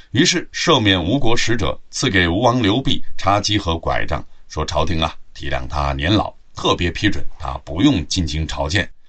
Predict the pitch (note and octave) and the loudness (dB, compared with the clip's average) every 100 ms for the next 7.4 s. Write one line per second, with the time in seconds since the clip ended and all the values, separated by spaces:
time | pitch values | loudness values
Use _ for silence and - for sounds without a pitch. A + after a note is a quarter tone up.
0 | - - - - F#2 D#2+ C#2 C2 - - | -20 -20 -10 -2 0 0 -4 -6 -10 -10
1 | F2 G#2 G2+ F#2 F#2 F#2 F#2+ F#2 B2+ B2 | -2 0 6 6 6 4 0 -2 4 6
2 | F2+ - D#2+ F2 F#2+ G2+ A#2 A2 - - | 6 4 2 2 4 6 8 8 8 6
3 | C2 C2 A#1+ A#1+ - D#2 C#2+ C#2 B1+ A1+ | 2 -4 -8 -8 -6 -6 -4 -8 -8 -10
4 | G1+ - - - - - - - - E2 | -12 -14 -18 -20 -20 -20 -20 -14 -6 -4
5 | D2 - - C#2 B1+ - - - - D#2+ | 0 2 2 0 -2 -2 0 0 2 2
6 | F2+ C#2+ - - - F2+ E2 D#2+ C#2+ C#2+ | 2 0 -2 -2 0 -2 -2 -2 -2 -2
7 | D#2+ D2 C2 - | 0 -2 -2 -6